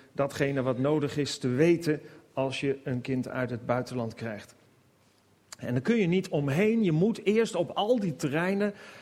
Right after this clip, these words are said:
je competentie aantonen. Kunnen laten zien dat je in staat bent om die verantwoordelijkheid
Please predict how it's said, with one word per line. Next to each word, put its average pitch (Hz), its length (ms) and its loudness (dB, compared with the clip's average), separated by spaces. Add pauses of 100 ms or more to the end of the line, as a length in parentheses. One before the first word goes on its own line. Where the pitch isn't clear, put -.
(140)
je 185 200 2
competentie 226 920 0
aantonen. 143 760 0 (220)
Kunnen 240 280 2
laten 190 360 2
zien 220 400 2
dat 190 200 0
je 127 100 -4
in 120 160 -2
staat 208 600 -2
bent 202 260 0
om 143 180 -2
die 131 140 -2
verantwoordelijkheid 196 1400 0